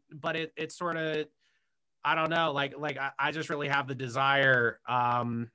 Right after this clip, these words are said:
but, you know, sometimes we're also seeing generationally, like, people don't like the guy who works really hard. A lot of people find that intimidating and they don't wanna hire that guy. Oh, I, I,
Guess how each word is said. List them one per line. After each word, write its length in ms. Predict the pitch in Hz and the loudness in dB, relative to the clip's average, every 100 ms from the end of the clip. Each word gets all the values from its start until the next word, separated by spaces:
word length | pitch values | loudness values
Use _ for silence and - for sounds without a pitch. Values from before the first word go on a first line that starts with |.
| _ 131 | _ -4
but, 280 | 131 127 123 | 2 2 0
you 120 | 135 | 0
know, 140 | 123 120 | 2 2
sometimes 640 | 139 135 135 131 127 123 - _ _ _ _ _ | 0 0 2 2 2 -6 -12 _ _ _ _ _
we're 300 | 208 208 180 | -4 2 6
also 240 | 196 214 202 | 8 8 6
seeing 240 | 208 180 | 4 4
generationally, 760 | 165 170 156 196 214 180 156 147 | 4 6 6 4 2 4 4 4
like, 160 | 143 | 2
people 260 | 208 226 269 | 2 2 4
don't 220 | 226 175 | 4 4
like 240 | 170 240 | 2 4
the 80 | 262 | 2
guy 380 | 180 156 143 127 | 4 6 6 4
who 120 | 143 | 0
works 320 | 131 131 131 | 2 0 0
really 200 | 151 123 | -2 0
hard. 340 | 117 120 107 101 | 0 0 -2 -4
A 60 | |
lot 160 | 139 190 | 2 2
of 40 | |
people 200 | 220 190 | 2 -4
find 200 | 180 190 190 | 0 2 2
that 100 | 143 | -2
intimidating 580 | 135 196 220 147 120 | -2 2 4 2 0
and 100 | 120 | -2
they 80 | 131 | -2
don't 200 | 120 170 | 0 -2
wanna 140 | 185 120 | 0 2
hire 280 | 127 110 | 2 0
that 160 | 113 104 | -4 -6
guy. 300 | 107 92 - _ _ _ _ - | -8 -8 -12 _ _ _ _ 2
Oh, 80 | 190 | 4
I, 160 | 165 180 | 6 6
I, 120 | 180 | 4